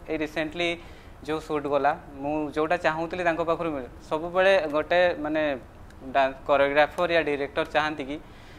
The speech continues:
ସାମ୍ନାରେ ଯୋଉ ମାନେ ଯୋଉ କାମ ଯାହାକୁ ବି ଆମେ ନଉଛୁ ସେ ହଣ୍ଡ୍ରେଡ୍ ପରସେଣ୍ଟ ତାଙ୍କୁ ଦିଅନ୍ତୁ। ଆଉ ସେଇଟା ଯେତେବେଳେ ସମସ୍ତଙ୍କୁ ମିଳିଯାଏ ନା, ତ କନଫିଡେଣ୍ଟ ଲେଭେଲଟା ଟିକେ ହାଇ ହେଇଯାଏ। ତ ମୋର ମାନେ ଫାଷ୍ଟ ପ୍ରେୟାର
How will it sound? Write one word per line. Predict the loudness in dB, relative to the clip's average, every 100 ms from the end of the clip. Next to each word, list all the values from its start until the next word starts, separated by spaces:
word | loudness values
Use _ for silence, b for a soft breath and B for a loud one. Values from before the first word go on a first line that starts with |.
| B
ସାମ୍ନାରେ | 0 2 4 2 2
ଯୋଉ | 0 0
ମାନେ | 0 -2
ଯୋଉ | -2 -2
କାମ | 2 2 2
ଯାହାକୁ | -2 -2 -2
ବି |
ଆମେ | -2 0
ନଉଛୁ | 0 -2 -4 -12 -8
ସେ | -6
ହଣ୍ଡ୍ରେଡ୍ | 0 0 0
ପରସେଣ୍ଟ | -2 -4 -2
ତାଙ୍କୁ | -2 0
ଦିଅନ୍ତୁ। | -2 -4 -10 0
ଆଉ | 2 2 -2 -10 -18
ସେଇଟା | -8 -4 -2
ଯେତେବେଳେ | 0 -2 -2
ସମସ୍ତଙ୍କୁ | -4 -2 -2 0 -2
ମିଳିଯାଏ | -2 0 0
ନା, | -2
ତ | -2 -4 -2
କନଫିଡେଣ୍ଟ | -2 -2 -4 -4 -2
ଲେଭେଲଟା | -4 -4 -6
ଟିକେ | -4 -4 -4 B B B 0
ହାଇ | 2 2
ହେଇଯାଏ। | 0 -8 -4
ତ | -2 0 -2 -6 -16 -20 -20 -20 -20 -20 -16 -2
ମୋର | 0 0 -2 -6 -16 -20 -20 -20 -18 -12
ମାନେ | -10 -6
ଫାଷ୍ଟ | 4 4 4
ପ୍ରେୟାର | 0 0